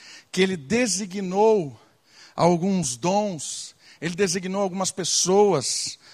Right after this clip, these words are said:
com vista ao aperfeiçoamento daqueles que são santos,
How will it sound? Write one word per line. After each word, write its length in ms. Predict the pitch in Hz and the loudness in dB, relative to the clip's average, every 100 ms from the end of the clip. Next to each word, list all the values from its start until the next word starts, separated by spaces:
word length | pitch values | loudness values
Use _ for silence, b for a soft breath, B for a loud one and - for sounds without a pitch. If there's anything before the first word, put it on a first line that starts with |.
| B - | B -2
com 220 | 202 180 | 0 0
vista 760 | 131 202 240 - - 156 117 - | 0 0 0 -2 -2 -2 -4 -6
ao 220 | 170 190 | -2 0
aperfeiçoamento 1160 | 180 - 214 196 208 196 196 170 160 202 226 175 | -2 0 -2 0 -2 -2 -2 -4 -4 -6 -6 -6
daqueles 440 | 165 - 190 - | -8 -6 -6 -6
que 80 | 185 | -6
são 220 | - 180 | -8 -6
santos, 800 | - - 202 226 - 127 - | -6 -4 -4 -4 -8 -10 -10